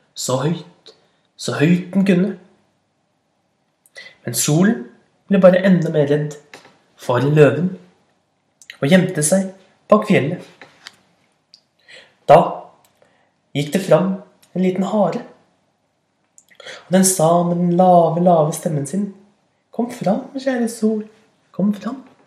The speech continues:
nesten hvisket den. Men lyden var alt for lav, så solen hørte ingenting og ble værende bak fjellet. Da gikk hanen fram, og hanen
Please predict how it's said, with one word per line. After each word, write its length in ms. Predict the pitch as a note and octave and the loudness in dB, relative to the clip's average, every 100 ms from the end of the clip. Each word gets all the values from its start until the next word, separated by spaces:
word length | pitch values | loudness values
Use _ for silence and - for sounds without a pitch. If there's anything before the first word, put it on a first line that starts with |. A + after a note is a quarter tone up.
| _ _ - | _ _ -8
nesten 240 | D3+ - | -6 -2
hvisket 480 | E3 F#3+ - - B2+ G#3+ | -2 -2 -6 -10 -8 -8
den. 100 | - _ _ _ _ _ _ _ - - - - | -10 _ _ _ _ _ _ _ -18 -18 -20 -6
Men 360 | A#2+ C#3+ C#3 - _ _ - - | -2 -2 -4 -14 _ _ -16 -8
lyden 320 | C3 C3+ E3+ | -2 0 4
var 160 | F3+ - | 4 4
alt 220 | E3+ - | 2 -2
for 140 | - F3 | -4 -2
lav, 220 | D3+ F3 - _ _ _ _ _ _ _ | -2 -6 -10 _ _ _ _ _ _ _
så 140 | - B2 | -10 -6
solen 640 | - F3 G#3 A3 - - - | 0 4 4 2 -4 -8 2
hørte 260 | G3+ F#3+ | 2 4
ingenting 440 | G#3 F3+ F3+ F3 G3 - _ _ _ _ _ _ | 2 2 2 -2 -6 -10 _ _ _ _ _ _
og 60 | B2 | -6
ble 140 | C3+ F#3+ - - _ _ _ | -4 -4 -6 -20 _ _ _
værende 400 | A3 E3+ C3 D#3+ D3+ | 2 4 2 -2 -2
bak 160 | D3+ - | -4 -4
fjellet. 360 | C#3 A#2+ D#3 - _ _ _ _ _ _ _ _ _ _ _ _ _ - - - _ | -6 -6 -10 -20 _ _ _ _ _ _ _ _ _ _ _ _ _ -20 -20 -20 _
Da 100 | C3 D3+ - - _ _ - C3+ | 6 6 0 -14 _ _ -8 -6
gikk 220 | D3 - | -4 0
hanen 340 | F#3+ - B2+ D3+ | 2 2 -2 -2
fram, 220 | A3 G#3+ - - _ _ _ - _ _ - _ _ _ _ | 0 0 -2 -10 _ _ _ -20 _ _ -20 _ _ _ _
og 160 | C#3+ F3 | 4 8
hanen 400 | F3 D3+ F3 | 8 6 0